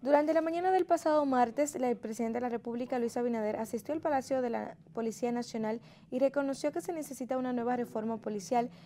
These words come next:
y que empezarían a trabajar en ese proceso a partir de febrero.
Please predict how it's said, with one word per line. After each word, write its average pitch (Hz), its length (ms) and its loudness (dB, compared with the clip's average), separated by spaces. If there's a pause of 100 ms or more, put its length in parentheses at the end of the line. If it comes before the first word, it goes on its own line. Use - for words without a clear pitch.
(120)
y 220 60 -10
que 240 80 2
empezarían 240 560 0
a 320 80 -4
trabajar 247 420 -2
en 247 140 0
ese 233 160 -2
proceso 226 420 -4
a 262 40 -4
partir 226 340 -2
de 220 100 -2
febrero. 220 460 -2